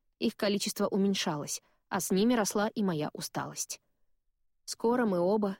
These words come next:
я и Бакенека, взмыленные, опустились на землю. Голова монстра, отрезанная точным ударом кинжала, медленно покатилась по перепачканному льду. «Всё?» «Надеюсь».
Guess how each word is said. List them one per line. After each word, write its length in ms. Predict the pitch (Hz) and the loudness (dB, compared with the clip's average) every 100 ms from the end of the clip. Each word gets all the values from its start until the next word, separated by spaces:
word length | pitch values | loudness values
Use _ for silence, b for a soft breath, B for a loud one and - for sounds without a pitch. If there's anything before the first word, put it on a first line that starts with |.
| - | -4
я 240 | 208 220 | 0 2
и 60 | 202 | 2
Бакенека, 640 | 175 - 226 240 - 196 - _ _ - | 0 0 2 2 0 -4 -8 _ _ -6
взмыленные, 680 | 165 185 220 208 190 185 - _ | 0 2 4 4 2 -2 -6 _
опустились 580 | 180 170 160 165 160 160 | -6 -4 -2 -2 -2 0
на 140 | 170 | 0
землю. 400 | 156 151 143 156 - _ _ _ _ _ | 0 -2 -4 -8 -16 _ _ _ _ _
Голова 380 | 180 175 185 185 | -2 2 2 2
монстра, 460 | 185 214 220 - 156 | 2 2 0 0 -2
отрезанная 500 | 180 185 180 170 160 | 0 0 2 0 0
точным 420 | 196 185 175 160 | -2 0 0 0
ударом 400 | 175 170 170 156 | 0 0 2 0
кинжала, 560 | 143 160 151 185 202 - b b _ - | -2 -2 0 2 2 0 b b _ 0
медленно 440 | 190 214 202 196 | 2 2 2 0
покатилась 520 | - 170 156 180 175 | -2 -4 -2 -2 -2
по 120 | - | -2
перепачканному 720 | 170 160 156 151 - 170 156 160 | 0 0 -2 -4 -2 -2 0 0
льду. 280 | 151 139 - _ _ _ _ _ _ _ _ _ _ _ | 0 -4 -8 _ _ _ _ _ _ _ _ _ _ _
«Всё?» 440 | - 160 156 208 - _ _ _ _ _ _ _ _ - | -4 0 2 2 0 _ _ _ _ _ _ _ _ 0
«Надеюсь». 680 | 277 285 247 254 190 - | 2 4 4 4 2 -4